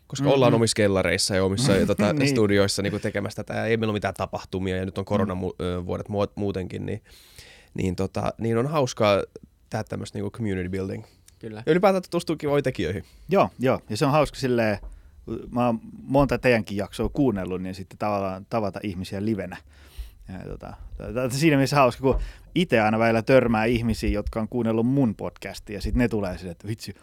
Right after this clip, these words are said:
Speaker 2: outoa nähdä sut livenä.
Speaker 3: <laughs>
Speaker 2: Että niinku, mun, ähm, itse asiassa viime kesänä oli semmoinen hauska setti, että me oltiin,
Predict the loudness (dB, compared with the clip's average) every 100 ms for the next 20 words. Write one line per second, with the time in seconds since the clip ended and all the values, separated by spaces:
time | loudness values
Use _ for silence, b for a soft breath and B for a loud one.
0 | b -2 -2 0 -4 -4 -8 -8 0 4
1 | 4 4 2 -2 -2 -2 -2 -4 -6 B
2 | B -2 2 2 B B B B 2 4
3 | 4 0 B B B B B 0 2 4
4 | 4 4 4 4 4 2 2 2 4 6
5 | 4 2 -8 -8 -10 -4 -4 -2 -2 -2
6 | -2 -2 -2 -4